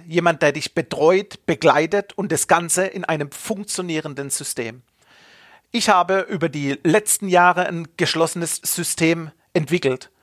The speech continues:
Dieses beinhaltet die Immobiliensuche, die konkrete Beratung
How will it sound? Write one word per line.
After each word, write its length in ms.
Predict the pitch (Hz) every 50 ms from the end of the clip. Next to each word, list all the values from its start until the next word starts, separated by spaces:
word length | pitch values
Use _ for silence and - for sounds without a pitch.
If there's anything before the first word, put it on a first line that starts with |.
| _ _ _ _ _ _ _ _ _ _
Dieses 440 | 185 202 190 - 226 214 - - -
beinhaltet 840 | _ - - - 214 185 156 185 196 185 165 185 175 - - - -
die 140 | 180 -
Immobiliensuche, 1200 | 208 180 170 - 190 190 180 156 160 151 151 - - - - - - 226 233 214 - - 254 277 269 _ _ _ _ _ _ _ _ _ _ _ _
die 320 | 180 190 185 180 - - _
konkrete 680 | - - 190 175 147 - - - 175 180 185 190 208 196
Beratung 1000 | - _ _ _ 175 156 123 123 139 135 143 156 - - 220 214 226 240 247